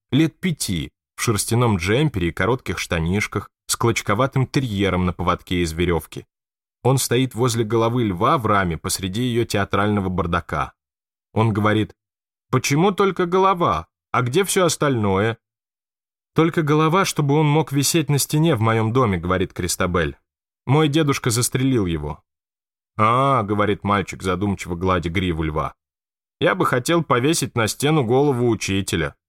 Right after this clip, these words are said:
Или Гитлера. Моя мама говорит, что он дьявол.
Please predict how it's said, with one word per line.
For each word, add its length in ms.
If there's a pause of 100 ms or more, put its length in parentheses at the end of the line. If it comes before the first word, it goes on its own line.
(280)
Или 200
Гитлера. 720 (520)
Моя 280
мама 300
говорит, 360
что 200
он 160
дьявол. 520